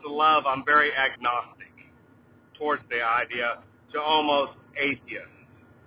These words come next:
That may sound like a foreign concept, but when you loved as hard as I did my husband, and to never see it reciprocated back,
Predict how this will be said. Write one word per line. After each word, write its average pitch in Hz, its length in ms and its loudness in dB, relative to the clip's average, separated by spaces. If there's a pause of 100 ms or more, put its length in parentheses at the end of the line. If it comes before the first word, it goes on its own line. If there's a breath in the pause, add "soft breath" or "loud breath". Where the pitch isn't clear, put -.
(1000)
That 160 140 0
may 165 320 2 (120)
sound 160 200 2
like 151 220 0
a 135 100 0 (120)
foreign 156 320 -2 (120)
concept, 135 840 0
but 120 240 2 (1900)
when 156 140 -4
you 156 140 -2
loved 180 280 2
as 165 140 -8
hard 170 320 2
as 139 160 -6
I 147 220 6
did 127 300 -2 (300)
my 131 340 2
husband, 135 540 -2 (1200)
and 139 260 -2 (600)
to 151 60 -6
never 170 400 2
see 160 80 -2
it 160 120 -4
reciprocated 143 760 -6 (140)
back, 120 420 -2